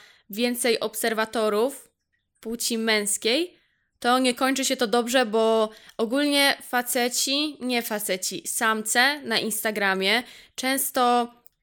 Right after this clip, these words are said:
nie wiem, próbują wrzucać jakieś swoje niesamowite rady, bo prawdopodobnie robisz wszystko źle.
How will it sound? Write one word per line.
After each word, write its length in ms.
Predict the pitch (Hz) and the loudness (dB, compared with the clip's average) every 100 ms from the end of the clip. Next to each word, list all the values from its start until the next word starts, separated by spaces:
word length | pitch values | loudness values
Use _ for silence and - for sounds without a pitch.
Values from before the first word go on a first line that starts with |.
| - | -6
nie 140 | 226 220 | -2 2
wiem, 200 | 214 208 | 0 -2
próbują 920 | - 226 226 262 262 254 247 247 233 | -6 -6 -2 2 4 4 2 0 -2
wrzucać 420 | 214 247 262 240 | -4 -4 -2 -2
jakieś 220 | 240 240 | -4 -4
swoje 840 | - - 233 240 240 233 233 226 | -4 -4 -2 0 2 4 6 4
niesamowite 720 | 226 226 233 233 233 233 - 226 | 2 -2 -2 -2 -2 -4 -4 0
rady, 580 | 233 226 196 233 254 | 2 0 2 4 4
bo 160 | 233 233 | 2 -2
prawdopodobnie 800 | 233 233 208 220 220 220 226 226 | 0 -2 -2 -4 -2 -2 0 0
robisz 280 | 220 220 - | 0 -2 -8
wszystko 420 | - 226 - 226 | -6 -8 -6 -6
źle. 420 | 190 190 190 247 | -4 0 2 0